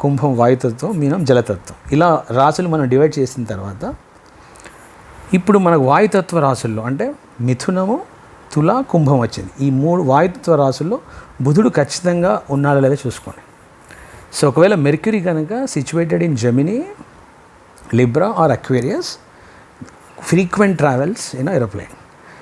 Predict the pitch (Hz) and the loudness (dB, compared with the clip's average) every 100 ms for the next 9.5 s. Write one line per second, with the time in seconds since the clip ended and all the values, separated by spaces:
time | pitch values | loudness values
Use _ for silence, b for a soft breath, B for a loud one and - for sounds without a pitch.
0 | B - 175 139 208 233 - - 107 101 | B -2 2 4 2 -2 -4 -4 -4 -8
1 | - - - 135 120 110 107 107 - 101 | -14 -20 -10 -6 -4 -4 -4 -6 -6 -6
2 | 95 92 98 92 - - - - - - | -8 -10 -12 -16 -18 -20 -20 -20 -20 -20
3 | B B - 139 - 151 202 180 185 170 | B B -4 -4 2 2 2 0 -2 -2
4 | 165 156 147 143 185 180 156 160 156 - | -4 -4 -4 -2 -2 0 -2 0 0 -2
5 | 107 - 123 240 175 139 127 165 196 185 | -6 -8 -8 -8 -4 -2 2 2 2 0
6 | 147 131 135 143 160 165 143 131 - 120 | -2 -2 0 2 2 0 -2 -4 -4 -6
7 | 101 151 320 - - B B B - 160 | -6 -8 -8 -10 -20 B B B 2 4
8 | 175 139 127 - - 151 147 139 139 180 | 4 2 -2 -12 -4 0 2 0 -4 -4
9 | 143 117 110 123 165 | -4 -4 -2 0 0